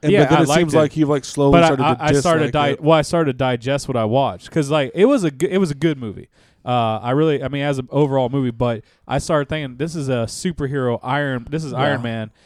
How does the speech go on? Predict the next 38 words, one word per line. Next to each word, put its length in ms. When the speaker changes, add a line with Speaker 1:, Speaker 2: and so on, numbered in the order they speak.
Speaker 2:
And 100
as 200
you 100
know, 140
you 120
know 80
how 140
after 240
you 80
watch 220
a 60
movie 280
and 100
you 60
start 380
thinking 260
about 300
it, 20
you 80
think 220
about 240
it. 100
Looking 280
back, 160
I 40
was 120
like, 300
I 280
really 300
didn't, 640
as 180
a, 160
as 220
Iron 300
Man, 140
didn't 180
enjoy 340
it. 120